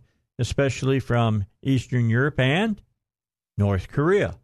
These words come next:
as well as through clandestine operations in Western Europe. While the U N conventional arms embargo has somewhat helped limit what Iran can access abroad through other channels,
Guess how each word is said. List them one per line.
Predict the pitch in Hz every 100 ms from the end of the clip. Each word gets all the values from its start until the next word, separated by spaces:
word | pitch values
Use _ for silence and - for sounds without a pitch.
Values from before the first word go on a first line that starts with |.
| _ _ _
as | 117 117 -
well | 117 120 110
as | 101
through | - 110
clandestine | - 110 110 113 135 - 117 110
operations | 104 104 104 104 104 - 107 101
in | - 123 120 - _
Western | 123 117 - 104 101 104
Europe. | 120 107 104 _ _ _ _ _ _ -
While | 110
the | 113
U | 123 156 156
N | 139
conventional | - 123 123 147 - 131 131
arms | 131 139 139 -
embargo | 123 104 127 123 135 147
has | 123 117
somewhat | - 131 123 120 -
helped | 117 127 - - -
limit | 120 127 196 175 - - _ _ _
what | 120 117 -
Iran | 113 117 117 110
can | 117 113
access | 117 113 - 117 -
abroad | 101 107 113 123 123
through | 117 -
other | 151 180 131
channels, | - 117 117 117 -